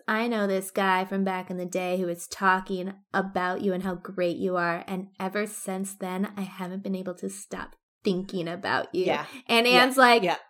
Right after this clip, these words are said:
Speaker 1: "Who the
Speaker 2: Yeah.
Speaker 1: fuck's been talking about me?" And he's like,
Speaker 2: Mm-hmm.
Speaker 1: "I'm not gonna tell you, but he said all these great things and, like, I just can't get you out of my head." And it's like, how long ago was this, dude? Like, were you married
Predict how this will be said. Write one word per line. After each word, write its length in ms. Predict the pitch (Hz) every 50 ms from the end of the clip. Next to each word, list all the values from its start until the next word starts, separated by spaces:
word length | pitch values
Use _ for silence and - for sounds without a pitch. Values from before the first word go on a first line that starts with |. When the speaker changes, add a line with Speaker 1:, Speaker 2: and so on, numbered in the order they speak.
| _ -
Speaker 1:
"Who 100 | 262 254
the 60 | 262
Speaker 2:
Yeah. 60 | 302 -
Speaker 1:
fuck's 300 | - 269 240 247 - -
been 140 | - 233 226
talking 380 | - 262 220 233 233 302 240
about 340 | 202 190 185 175 170 165 -
me?" 140 | 180 185 190
And 80 | 208 220
he's 160 | 220 214 202
like, 160 | 214 196 196
Speaker 2:
Mm-hmm. 300 | 185 175 165 165 165 156 156 - - -
Speaker 1:
"I'm 200 | - 190 196 208
not 160 | 240 240 214 208
gonna 200 | 190 180 180 190
tell 340 | 196 - - 190 180 185 208
you, 360 | 214 190 180 170 170 180 196 - - - - - _ -
but 340 | 208 190 180 175 170 170 175 - - - - _
he 220 | - - 233 226 226
said 380 | 220 - - 220 196 190 185 -
all 200 | - 196 196 190
these 240 | 196 214 214 196 -
great 320 | - 202 185 175 170 -
things 520 | - 190 185 180 180 185 208 240 254 254 - -
and, 240 | - 208 202 202 202
like, 520 | 202 190 185 180 180 180 180 190 - - _ _ _ _ _ - -
I 120 | 196 196 190
just 280 | 190 190 175 175 -
can't 300 | - - 202 185 185 185
get 140 | 190 190 180
you 200 | - 196 196 185
out 180 | 175 180 180 185
of 80 | 180 180
my 180 | 175 175 180
head." 380 | 180 180 196 185 180 185 185 - - - 294 277 -
And 120 | 262 277
it's 100 | 320 320
like, 140 | 359 349 349
how 260 | - - 254 254 330
long 240 | 349 262 233 262 330
ago 280 | 349 285 - 226 226 247
was 280 | 226 196 202 254 302 -
this, 240 | 254 240 - - -
dude? 220 | - 196 190 202
Like, 200 | 202 208 208 202
were 80 | 220 240
you 200 | 214 214 254 247
married 640 | 269 233 190 170 165 165 175 190 269 403 480 480